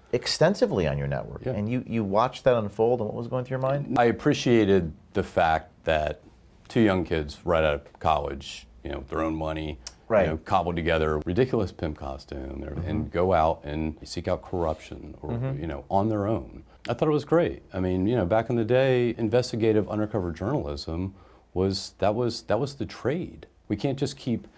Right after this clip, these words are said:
Speaker 2: taking press releases or, or just going to these press briefings and just listening to what these people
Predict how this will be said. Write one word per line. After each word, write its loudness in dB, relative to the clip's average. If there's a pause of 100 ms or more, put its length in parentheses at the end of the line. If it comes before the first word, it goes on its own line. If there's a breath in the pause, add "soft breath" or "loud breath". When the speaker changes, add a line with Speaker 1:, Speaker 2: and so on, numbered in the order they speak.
(340 soft breath)
Speaker 2:
taking -2
press -2
releases -8
or, -10
or -8
just -6
going 0
to 0
these -6
press -4
briefings -10
and -8
just -10
listening -4
to -12
what -10
these -10
people -10